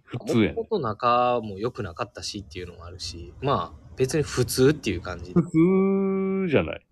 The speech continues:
Speaker 1: ここ最近の二年、三年間とかは。
Speaker 2: そうですね。
Speaker 1: うん。
Speaker 2: はい。なんで、全く問題ありませんので、はい。その辺改めて、はい、平常運転ですということだけ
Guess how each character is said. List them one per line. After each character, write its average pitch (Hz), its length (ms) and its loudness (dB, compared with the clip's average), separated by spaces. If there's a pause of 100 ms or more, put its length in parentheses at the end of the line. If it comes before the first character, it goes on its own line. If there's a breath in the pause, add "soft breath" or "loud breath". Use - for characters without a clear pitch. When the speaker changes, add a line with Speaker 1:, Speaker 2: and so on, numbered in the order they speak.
(120)
Speaker 1:
こ 131 120 0
こ 131 140 6
最 139 300 8
近 127 240 4
の 123 80 4
二 113 160 4
年、 120 320 6
三 92 260 0
年 101 200 4
間 73 200 -8
と - 100 -20
か 90 100 -12
は。 - 180 -12
Speaker 2:
そ 160 100 -8
う 107 60 -6
で 92 40 -14
す - 220 -20
ね。 107 160 -20 (260)
Speaker 1:
う 90 80 -8
ん。 87 120 -6
Speaker 2:
は - 0 -
い。 - 20 -14 (180)
な 127 120 -6
ん 110 80 -4
で、 95 160 -6
全 139 160 -2
く 131 320 -2
問 131 220 -2
題 120 340 0
あ 117 80 -2
り 113 100 0
ま 117 140 -2
せ 117 160 -2
ん 98 60 -4
の 90 140 -8
で、 85 200 -10 (100)
は 101 260 -8
い。 87 100 -10 (1400 loud breath)
そ 113 60 -12
の 107 80 -6
辺 101 200 -8
改 104 300 -4
め 87 100 -16
て、 - 280 -20 (520)
は - 120 -20
い、 - 100 -20
平 131 200 4
常 117 180 8
運 123 120 6
転 104 180 -2
で 92 120 -6
す - 100 -4
と - 80 -10
い 82 40 -8
う - 40 -12
こ - 80 -16
と 76 120 -16
だ 76 120 -20
け - 240 -18